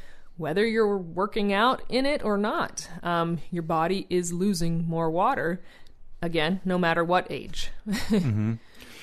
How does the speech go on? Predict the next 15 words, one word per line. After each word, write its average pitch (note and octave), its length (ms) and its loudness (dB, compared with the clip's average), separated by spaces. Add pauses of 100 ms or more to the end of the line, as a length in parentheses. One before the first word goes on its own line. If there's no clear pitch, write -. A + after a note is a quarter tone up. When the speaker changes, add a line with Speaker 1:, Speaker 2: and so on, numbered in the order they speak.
(140)
Speaker 2:
So D#3+ 320 4
in D#3+ 240 4
your F3+ 120 4
opinion, D3 720 4
and B2+ 180 0
all B2 220 4
the B2 240 0
experience C#3 540 0
you D3+ 100 2
have A#2 300 4
in B2 100 2
working D3+ 340 0
with A#2+ 140 -2
seniors, F#2+ 500 -4 (600)
what, D3+ 360 2